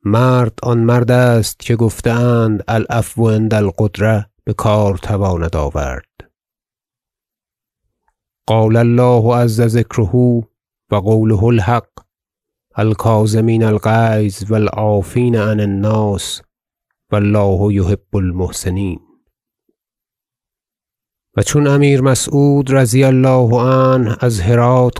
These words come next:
قصد بلخ کرد، علی رایض حسنک را به بند می‌برد و استخفاف می‌کرد و تشفی و تعصب و انتقام می‌بود.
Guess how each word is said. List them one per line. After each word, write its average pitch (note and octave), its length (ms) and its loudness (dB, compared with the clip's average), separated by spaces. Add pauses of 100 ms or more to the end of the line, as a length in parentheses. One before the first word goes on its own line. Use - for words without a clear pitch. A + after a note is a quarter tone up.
قصد A#2+ 380 -2
بلخ A#2+ 480 0
کرد، B2 540 0 (540)
علی A#2+ 340 4
رایض B2 500 2
حسنک A#2+ 520 0
را B2 280 2
به A2+ 140 2
بند A#2+ 560 0
می‌برد A2+ 460 0
و - 20 2
استخفاف A2 1040 -2
می‌کرد G#2+ 720 -2
و G2+ 100 -2
تشفی A2+ 680 -2
و A2 200 0
تعصب G#2+ 600 -4
و G#2 260 0
انتقام G2+ 680 -2
می‌بود. F2 440 -6